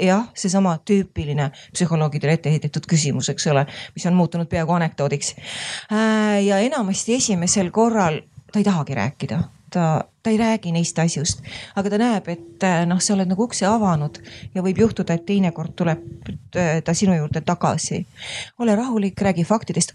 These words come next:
kindlasti ilma hinnanguteta, kindlasti ilma diagnoosideta, hoidu diagnoosidest. Küsi, kuidas ta ise asja nimetab.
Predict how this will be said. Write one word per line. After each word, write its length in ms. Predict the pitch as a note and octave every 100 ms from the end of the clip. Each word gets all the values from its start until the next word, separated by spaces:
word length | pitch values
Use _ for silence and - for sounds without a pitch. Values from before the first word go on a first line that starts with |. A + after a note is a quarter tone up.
| -
kindlasti 720 | - A#3 A#3 G#3+ F#3+ G3 - F#3
ilma 220 | E3+ D#3
hinnanguteta, 720 | E3+ D3+ C#3+ - - - - - - _
kindlasti 640 | - B3 A#3+ G#3 F3+ - G3+
ilma 160 | G3 F3
diagnoosideta, 720 | E3+ E3+ D#3+ D#3+ D#3+ D3 C#3+ -
hoidu 340 | A3 A3 F3+
diagnoosidest. 640 | D#3 D3+ D3+ C#3+ - C#3 - - - -
Küsi, 560 | B3 C4 - D4 B3+ B3 - - - _
kuidas 320 | A3 G#3+ G3+ -
ta 80 |
ise 160 | G3 E3+
asja 300 | D3 D#3 D#3
nimetab. 400 | D3 C3+ - -